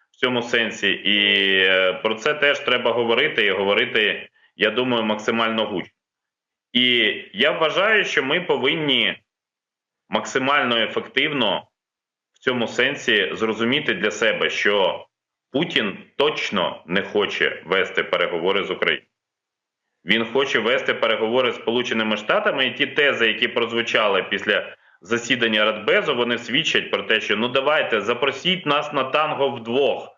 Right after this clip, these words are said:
якомога швидше на це геополітичне танго. Я вже засидівся в своєму Кремлі за своїм довгим столом.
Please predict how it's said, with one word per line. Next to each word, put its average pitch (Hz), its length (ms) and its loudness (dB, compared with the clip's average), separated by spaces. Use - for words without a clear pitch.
якомога 143 560 0
швидше 147 600 -2
на 117 120 -2
це 135 240 0
геополітичне 123 920 0
танго. 95 680 0
Я 131 140 2
вже 147 160 0
засидівся 147 720 -2
в - 60 -6
своєму 143 440 2
Кремлі 131 440 0
за 170 140 0
своїм 135 420 -2
довгим 135 420 2
столом. 98 380 0